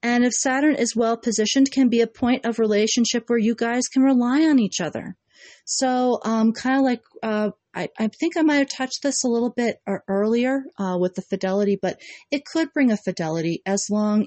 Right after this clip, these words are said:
as, you know, kinda like with Mars and with Venus, as long as there is a good point or, like, good soft aspects between each other's Saturn positions. So, you know, when it comes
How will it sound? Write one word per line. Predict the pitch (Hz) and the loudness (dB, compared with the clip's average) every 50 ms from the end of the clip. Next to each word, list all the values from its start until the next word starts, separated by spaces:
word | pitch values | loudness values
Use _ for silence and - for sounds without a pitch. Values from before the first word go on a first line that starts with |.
| - | -2
as, | 196 190 190 190 190 185 180 - - | -4 -4 -2 -2 -2 -2 -4 -4 -6
you | 208 - 240 | -4 -4 -4
know, | 226 | -4
kinda | 226 - - 254 247 254 | -4 -4 -2 -2 0 0
like | 254 254 247 - | 0 0 0 0
with | 208 196 - | -2 -2 -2
Mars | 190 185 185 190 190 196 208 202 - | -2 -2 -2 0 0 -2 -2 -2 -2
and | 202 180 | -2 -4
with | 175 175 | -4 -4
Venus, | - 175 175 170 190 214 240 240 - - - - _ _ _ - - - - - - - - - _ _ _ _ _ - | -4 -6 -4 -2 -2 -4 -4 -4 -4 -6 -8 -10 _ _ _ -20 -20 -20 -20 -20 -20 -20 -20 -20 _ _ _ _ _ -6
as | 254 254 - | -4 -2 0
long | 254 254 254 254 262 269 | 0 2 2 4 4 4
as | 269 254 - - | 4 2 0 -2
there | 247 226 220 214 214 - | -2 0 0 0 0 0
is | - 202 196 196 196 190 196 185 - - | 0 2 2 2 2 2 0 0 -2 -4
a | 190 185 | -6 -6
good | - - 190 185 185 185 185 185 185 175 180 190 175 - - _ _ _ - - | -4 -2 0 2 2 2 2 2 2 0 -2 -4 -6 -8 -14 _ _ _ -8 -4
point | 220 202 190 190 180 175 - - - - - - | -2 0 0 0 0 -2 -2 -4 -6 -6 -4 -4
or, | 190 185 | -2 -2
like, | 185 175 175 | -2 -2 -2
good | - 202 190 185 175 | 0 0 0 0 0
soft | - - - - 190 170 170 175 - - - | -4 -6 -6 -4 -4 -4 -4 -6 -8 -10 -10
aspects | 170 160 160 180 - - - 170 160 - - | -8 -6 -6 -6 -8 -6 -6 -8 -8 -8 -10
between | - - 180 - - - 180 175 175 175 165 147 - | -8 -8 -8 -8 -6 -4 -2 -2 -2 -2 -2 -4 -6
each | 175 170 - - 175 | -6 -6 -6 -6 -6
other's | 156 156 165 160 151 151 156 - - - - - - _ _ | -6 -4 -4 -6 -6 -4 -6 -6 -6 -6 -6 -8 -10 _ _
Saturn | - - - 190 180 175 180 180 180 | -10 -8 -6 -4 -2 -2 -2 -2 -2
positions. | - 185 - 151 170 - - - - - - - - - - _ _ _ _ _ - - - - - - | -4 -6 -6 -6 -6 -6 -8 -8 -8 -10 -8 -8 -8 -8 -10 _ _ _ _ _ -20 -20 -20 -20 -16 -10
So, | - - - 247 226 214 214 208 208 208 202 196 - | -6 -4 -2 0 2 2 2 4 4 4 4 4 2
you | - 220 208 | 2 2 4
know, | 208 202 196 196 196 190 | 4 4 2 2 0 0
when | 175 196 202 | 0 0 0
it | 190 - | -2 -2
comes | - 208 202 196 196 - | -2 -2 0 0 0 0